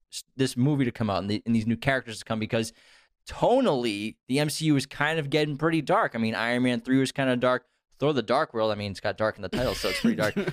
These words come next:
And then Winter Soldier was another very dark take on Captain America and that whole storyline. And so it was kind of looking sort of like the D C universe, which a lot of Marvel people don't love, but I love,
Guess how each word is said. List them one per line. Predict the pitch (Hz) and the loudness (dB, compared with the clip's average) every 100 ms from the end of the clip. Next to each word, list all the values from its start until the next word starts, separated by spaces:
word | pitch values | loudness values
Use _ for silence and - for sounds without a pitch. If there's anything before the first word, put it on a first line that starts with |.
| - 180 240 240 170 233 - 247 185 170 185 160 190 220 - | -4 -2 0 0 0 -2 0 -2 -2 0 -2 -2 -10 -14 -10
And | 160 | 0
then | 175 175 | 0 2
Winter | 180 | 0
Soldier | 160 - 240 180 | 0 0 0 2
was | 170 147 | 0 0
another | 151 151 139 | 0 2 2
very | 123 139 139 | 2 0 0
dark | 135 131 - | 0 0 -2
take | - 156 143 _ - | -4 -2 -4 _ -4
on | 127 | -2
Captain | 160 156 156 | 0 0 0
America | 127 160 160 131 | 2 2 2 0
and | 113 | 2
that | 113 | 0
whole | 110 101 | 0 -4
storyline. | - 185 220 131 104 104 | -2 0 2 2 0 -2
And | - | -2
so | 147 139 123 - | 0 2 0 -2
it | 156 | 0
was | 160 143 | 0 0
kind | 196 254 | -4 -2
of | 359 151 | -2 -2
looking | 147 214 269 156 | 0 0 0 -4
sort | - - - 220 370 | -2 -6 0 2 2
of | 135 107 | 0 0
like | 110 | -2
the | 107 | -2
D | 101 143 165 | -2 -2 -2
C | - | -6
universe, | 202 185 107 95 101 - | 0 2 2 2 -2 -2
which | 117 | -4
a | 120 | 2
lot | 131 123 | 2 4
of | |
Marvel | 123 123 120 | 4 2 0
people | - - 113 | -8 -2 0
don't | 117 98 101 | 0 -2 2
love, | 147 147 98 | 2 2 0
but | 117 | 0
I | 139 | 2
love, | 139 | 2